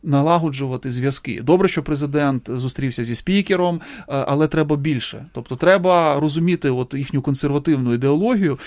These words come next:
дивитися, хто в нас може працювати в цьому напрямку, і на всякий випадок зараз з ними налагоджувати зв'язки. Переможе Трамп, у нас буде вже група людей, які будуть підтримувати Україну зсередини,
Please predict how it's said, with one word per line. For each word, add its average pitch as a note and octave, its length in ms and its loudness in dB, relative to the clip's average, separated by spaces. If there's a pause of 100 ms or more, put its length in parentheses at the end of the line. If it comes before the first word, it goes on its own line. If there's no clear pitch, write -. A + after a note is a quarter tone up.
(140)
дивитися, E3 440 4
хто F3 220 4
в E3 80 4
нас D3 240 0
може C#3+ 240 -2
працювати C3+ 540 -2
в A#2+ 40 -8
цьому C#3 240 -4
напрямку, F3+ 460 -2
і C#3+ 40 0
на D3 60 0
всякий F#3 340 -2
випадок F3 380 -2
зараз E3 240 -2
з D#3 40 -8
ними E3 200 -2
налагоджувати D3 680 -8
зв'язки. C3+ 420 -10 (280)
Переможе E3+ 420 2
Трамп, A3 400 2
у - 40 -4
нас E3 220 0
буде E3+ 240 0
вже D#3+ 360 0
група D3+ 340 2
людей, D3 220 -2
які E3+ 180 -6
будуть C#3 220 -6
підтримувати C#3+ 540 -4
Україну C3 420 -4
зсередини, F#3+ 480 -6